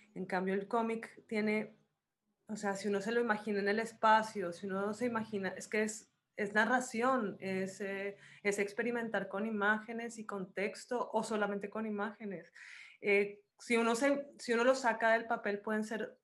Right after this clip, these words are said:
puede ser otras cosas. Eh, y es ahí lo que, eso es lo que más me parece divertido, que cada proyecto pueda ser no solamente un libro, sino que pueda ser, dependiendo de la situación y el contexto, puede ser otra cosa.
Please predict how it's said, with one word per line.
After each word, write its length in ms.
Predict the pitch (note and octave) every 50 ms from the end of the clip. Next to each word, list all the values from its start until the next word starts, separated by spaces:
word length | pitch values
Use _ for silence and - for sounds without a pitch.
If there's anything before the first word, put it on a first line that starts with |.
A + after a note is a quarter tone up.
| _ -
puede 160 | A3 G#3 G3+
ser 160 | G3+ G#3+ G3
otras 280 | G3 G3 G#3 G#3+ - -
cosas. 640 | - - A#3 A#3 A3 A3+ F#3+ F3 F3 - - _ _ - - - - - - - _ _ _ -
Eh, 640 | G3 F#3+ F#3 F3+ F3+ F3 F3 E3+ E3+ E3 - - - -
y 180 | - G#3+ G#3+
es 140 | G3+ G3+ G3+
ahí 340 | A3 G#3+ G#3+ A3+ A3 - - - _ _ -
lo 200 | A3+ A3+ A3 A3+
que, 140 | A3 G#3+ -
eso 160 | A3+ A3 B3+
es 60 | B3+
lo 100 | B3+ B3+
que 80 | B3+ G#3+
más 200 | F#3+ G3 F#3+ G3+
me 140 | A3 A3 G#3+
parece 400 | - - G3 F3+ F3+ F3 - G3
divertido, 800 | G3 G#3+ A3 G3+ F3 - - - A#3 A3 G3+ F3 D#3 D#3+ - - _ -
que 180 | F#3+ F3 -
cada 260 | - G3+ G3 G3 G3
proyecto 560 | - A3+ A#3 A3 F#3 F#3+ F3+ F#3 - G#3 G3+ -
pueda 240 | - G#3+ G#3 G#3+
ser 380 | G#3+ - A3 G#3+ G#3 G#3 - -
no 160 | F#3 G#3 G#3+ G#3+
solamente 500 | G#3+ A#3+ A3+ A3+ A#3 B3 A#3+ A3+ - B3+
un 160 | B3 B3+ C4
libro, 360 | D4 C#4 A3+ F#3+ E3 E3+ F3
sino 300 | - - F#3 E3+ E3+ E3+
que 100 | - F#3+
pueda 300 | F#3+ - G#3 G3+ G#3 G#3
ser, 400 | G#3 - A3+ A3 A3 A3 A3 G#3+ - - _ _ _ _ _ _
dependiendo 600 | F#3 F#3+ F#3+ F#3+ F3 E3+ F3+ F#3 F#3 F#3+ G3 G#3
de 100 | A3 A3
la 120 | G#3+ F#3+ F#3
situación 800 | - G3 F#3+ - - E3 E3+ - - - G3+ F#3+ G3 G3 G3 G3+
y 40 | F#3+
el 120 | G3 G3
contexto, 640 | F3+ E3 E3 E3+ - - F3+ F3+ - - - G3 -
puede 180 | - G3+ G3+
ser 180 | G3+ G3+ G#3 G3+
otra 280 | G#3 G#3 G#3 G3+ G3+ -
cosa. 400 | G#3+ G#3+ G3+ - E3 D#3+ D#3